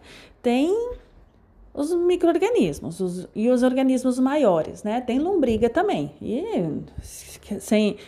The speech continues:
quem achar ruim, eu sinto muito, mas tem, né? Então, vamos falar a verdade aqui, como sempre.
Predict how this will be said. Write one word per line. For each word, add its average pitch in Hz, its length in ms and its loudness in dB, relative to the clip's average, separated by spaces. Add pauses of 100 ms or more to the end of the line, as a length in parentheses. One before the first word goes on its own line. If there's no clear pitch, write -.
quem 220 180 0
achar 202 240 -2
ruim, 214 560 0 (260)
eu 175 80 -2
sinto 190 300 -2
muito, 359 300 -2
mas 156 320 -4 (520)
tem, 170 520 0 (280)
né? 170 200 -4
Então, 254 260 -2
vamos 208 240 0
falar 262 240 -2
a 254 40 0
verdade 262 460 0
aqui, 262 220 -6
como 220 320 0
sempre. - 500 -6